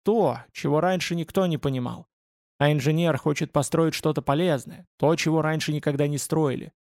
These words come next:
Вот в чём разница. Мы с вами не удовлетворились бы только знанием, а те парни не удовлетворились бы только строительством».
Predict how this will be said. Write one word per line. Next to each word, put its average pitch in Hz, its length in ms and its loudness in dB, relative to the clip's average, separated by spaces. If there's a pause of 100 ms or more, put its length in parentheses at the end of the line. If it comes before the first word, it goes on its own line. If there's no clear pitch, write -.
(360)
Вот 202 280 2
в - 60 -12
чём 143 200 0
разница. 139 600 -2 (680)
Мы 240 160 4
с - 100 -2
вами 208 280 2
не 190 100 0
удовлетворились 180 760 0
бы 156 100 -2
только 175 320 -2
знанием, 147 600 -2 (420)
а 143 160 2
те 208 180 0
парни 180 380 0
не 160 140 0
удовлетворились 135 720 0
бы 135 100 -4
только 131 380 -4
строительством». - 880 -4